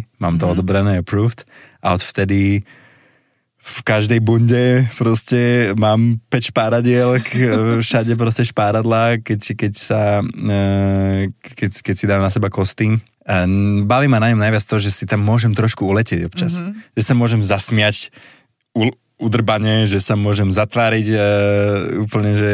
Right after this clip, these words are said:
Speaker 1: ho-, prehnane, že je trošku taký, e, hysterický aj, no, no, že ma-, mám ten tam nejaký väčší diapazon toho, čo tam si ja môžem robiť,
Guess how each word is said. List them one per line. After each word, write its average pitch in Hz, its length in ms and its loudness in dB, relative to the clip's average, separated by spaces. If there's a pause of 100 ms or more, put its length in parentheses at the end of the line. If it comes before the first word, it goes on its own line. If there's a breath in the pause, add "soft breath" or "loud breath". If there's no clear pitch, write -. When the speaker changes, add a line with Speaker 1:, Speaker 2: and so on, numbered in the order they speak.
(200)
Speaker 1:
ho-, 101 380 -2 (760)
prehnane, 104 720 2
že 98 140 0
je 95 120 0
trošku 104 320 -4
taký, 98 480 -2 (520 loud breath)
e, - 100 -10 (260)
hysterický 110 760 0
aj, 101 240 2
no, 101 180 2 (160)
no, 98 240 0 (960)
že 120 220 0
ma-, 156 220 2
mám 139 220 2
ten 120 160 0
tam 104 300 -2
nejaký 101 320 0
väčší 104 300 -2
diapazon 95 480 0
toho, 92 260 -2
čo 87 180 -4
tam 90 200 -6
si - 140 -4
ja 92 80 -2
môžem 87 280 0
robiť, 85 320 -2